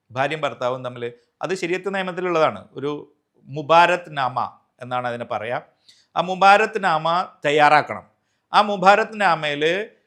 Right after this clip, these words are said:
ഏഹ്, ആ സ്ത്രീക്ക്, മുസ്ലിം സ്ത്രീക്ക് ഡൈവോഴ്സ് ചെയ്യുമ്പോൾ കൊടുക്കുന്ന കോമ്പൻസേഷൻ, അതുപോലെ തന്നെ ആ സ്ത്രീക്ക് നൽകേണ്ടതായ എല്ലാ ആനുകൂല്യങ്ങളും നൽകണം. ആ നൽകിയെന്നും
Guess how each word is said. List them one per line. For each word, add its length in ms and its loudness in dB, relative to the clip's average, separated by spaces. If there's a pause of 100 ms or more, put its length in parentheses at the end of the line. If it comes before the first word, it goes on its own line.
(240)
ഏഹ്, 540 2 (260)
ആ 120 4 (400)
സ്ത്രീക്ക്, 420 -6 (140)
മുസ്ലിം 360 -8
സ്ത്രീക്ക് 520 -8 (320)
ഡൈവോഴ്സ് 380 -2
ചെയ്യുമ്പോൾ 360 -8
കൊടുക്കുന്ന 340 -10
കോമ്പൻസേഷൻ, 840 -6 (500)
അതുപോലെ 520 -2
തന്നെ 240 -4 (220)
ആ 80 2
സ്ത്രീക്ക് 540 -10
നൽകേണ്ടതായ 600 -2 (100)
എല്ലാ 220 0
ആനുകൂല്യങ്ങളും 720 -6
നൽകണം. 460 0 (340)
ആ 80 2
നൽകിയെന്നും 840 -4